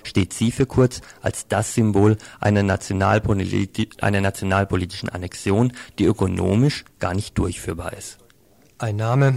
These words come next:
Speaker 2: den man sich merken sollte für die nächsten Jahrzehnte und sozusagen das Herzstück von Honeckers Rache,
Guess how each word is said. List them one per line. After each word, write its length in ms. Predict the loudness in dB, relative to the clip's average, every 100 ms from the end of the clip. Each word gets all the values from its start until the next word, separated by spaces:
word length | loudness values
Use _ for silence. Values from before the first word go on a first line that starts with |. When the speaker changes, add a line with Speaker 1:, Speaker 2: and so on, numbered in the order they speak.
| 0
Speaker 2:
den 100 | -2
man 120 | -2
sich 160 | -2 0
merken 260 | 0 0
sollte 280 | 0 0 0
für 120 | -2
die 80 | 0
nächsten 380 | 0 -2 -4 -4
Jahrzehnte 640 | -2 -2 0 2 2 2
und 240 | -2 -6 -8
sozusagen 480 | -8 -6 -2 -2
das 180 | -2 -4
Herzstück 460 | 0 0 0 -6 -4
von 160 | -4
Honeckers 420 | -2 -4 -4 -6 -2
Rache, 320 | -2 -2